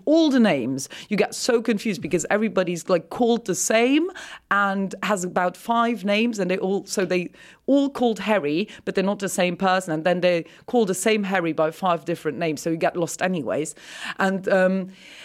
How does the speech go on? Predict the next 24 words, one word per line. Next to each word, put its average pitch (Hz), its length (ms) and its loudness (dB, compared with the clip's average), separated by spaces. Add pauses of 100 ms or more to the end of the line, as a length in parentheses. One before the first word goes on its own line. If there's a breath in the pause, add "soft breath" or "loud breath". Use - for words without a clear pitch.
(300 loud breath)
and, 196 140 0
and 196 200 2
you 190 440 0
need 240 320 4
to 208 140 -2
be 175 260 -2
familiar 170 460 0
with 143 140 0
the 147 80 0
history 151 380 -6
of 113 100 -8
that - 240 -6
to - 80 -8
get, 135 220 -2
like, 131 220 -6
the, 131 200 0 (320)
if 170 140 -2
you 180 60 0
do 170 120 -2
it, 151 140 0
like, 151 180 0
in 139 100 -2
a 135 40 -6
classical, 139 720 -2